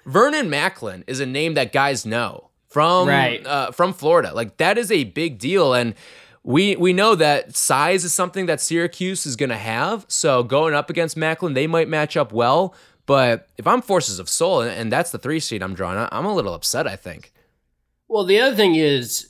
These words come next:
Speaker 2: they've never played in the tournament, so how well can you really gauge how good they are? You know, it's
Speaker 1: True.
Speaker 2: not like
Speaker 1: Yeah.
Speaker 2: we have seen this team
Speaker 1: But
Speaker 2: play
Speaker 1: we do
Speaker 2: together
Speaker 1: know
Speaker 2: on a
Speaker 1: you,
Speaker 2: basketball court.
Speaker 1: you always want guys who are active and playing,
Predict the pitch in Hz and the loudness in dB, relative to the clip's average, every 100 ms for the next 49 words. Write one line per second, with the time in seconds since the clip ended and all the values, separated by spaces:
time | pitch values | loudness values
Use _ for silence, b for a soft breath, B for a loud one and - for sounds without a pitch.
0 | _ 156 202 233 240 202 - 196 208 147 | _ 0 2 4 4 2 2 2 4 2
1 | - 156 175 220 226 226 180 147 151 185 | 0 -2 0 2 2 0 -4 -2 2 2
2 | 196 170 185 185 170 151 127 147 165 147 | 4 2 2 0 -2 0 0 0 2 0
3 | 113 131 143 127 127 123 123 127 131 92 | 0 0 0 0 -2 -2 -4 -8 -8 -10
4 | 80 82 - _ _ 127 127 160 165 180 | -14 -18 -20 _ _ -4 -2 -2 0 4
5 | 185 190 175 165 143 127 113 156 147 135 | 4 4 2 2 2 2 2 2 4 2
6 | 131 - 160 143 - 202 170 151 - 196 | -4 -4 -4 -2 0 0 2 0 0 2
7 | 170 135 196 196 185 214 208 190 123 131 | 2 4 4 6 4 4 4 4 4 0
8 | 139 117 90 92 104 95 87 131 143 139 | 0 -6 -14 -12 -12 -12 -12 -6 -2 2
9 | 185 208 196 143 165 156 117 127 123 120 | 2 2 -2 0 0 0 -2 -2 0 0
10 | 120 - 120 110 104 104 - - 110 - | -2 -4 -4 -2 -2 -4 -8 -4 -4 -4
11 | - 127 104 95 - 101 - - | -4 -4 -4 -12 -12 -12 -12 -20